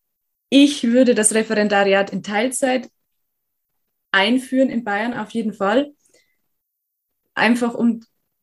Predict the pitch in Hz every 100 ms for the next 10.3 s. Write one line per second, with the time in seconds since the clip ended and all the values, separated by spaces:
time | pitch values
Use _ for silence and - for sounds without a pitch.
0 | _ - 240 220 220 254 262 226 220 -
1 | 202 214 233 220 220 202 202 - 190 233
2 | - 269 - 240 254 269 277 - _ _
3 | _ - - 202 202 247 262 226 - -
4 | - 208 208 214 202 202 202 214 214 214
5 | 202 214 202 208 190 190 208 202 190 -
6 | 190 214 269 277 269 - - 208 202 202
7 | 214 - 208 240 240 - 254 254 247 -
8 | 185 185 247 262 - - 220 220 - -
9 | _ _ - 147 202 233 247 247 202 202
10 | 214 208